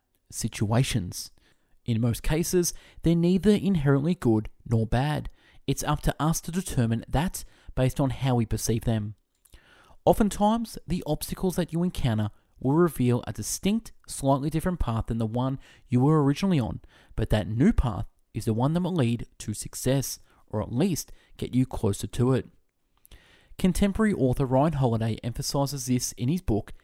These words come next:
The Obstacle is the Way, in which he explains that the challenge that stands in your path today will eventually become the way for you to move forward.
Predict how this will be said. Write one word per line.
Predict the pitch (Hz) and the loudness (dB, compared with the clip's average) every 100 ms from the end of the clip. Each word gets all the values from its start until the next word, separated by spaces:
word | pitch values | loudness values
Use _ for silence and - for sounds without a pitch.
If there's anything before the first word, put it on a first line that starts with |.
| _ - | _ -6
The | 156 - | -4 -2
Obstacle | 120 - 123 - 127 - | -2 0 -2 0 -2 -2
is | 110 107 - - | -4 -4 -6 -4
the | 107 | -2
Way, | 107 104 107 107 - - - - - | 0 -2 -2 -6 -10 -20 -20 -20 -4
in | 143 | 0
which | 165 - | 0 0
he | |
explains | 160 - - 135 127 - | -2 -2 -2 0 0 -4
that | - | -8
the | - | -12
challenge | - 139 156 165 | -2 0 0 0
that | 214 | -2
stands | - 123 113 101 | -2 -2 0 -2
in | - 117 | -4 0
your | 156 214 | 2 4
path | - 110 101 | 2 2 -4
today | - - 180 220 117 - - - _ | -4 0 0 -2 -8 -14 -20 -20 _
will | 143 147 | 0 2
eventually | 143 156 190 | 2 2 0
become | 185 196 139 139 | 2 0 0 0
the | 175 | 0
way | 131 113 | 2 0
for | - | 0
you | 156 117 | -2 0
to | |
move | 113 113 | 0 -4
forward. | - 113 135 107 | -2 0 0 -2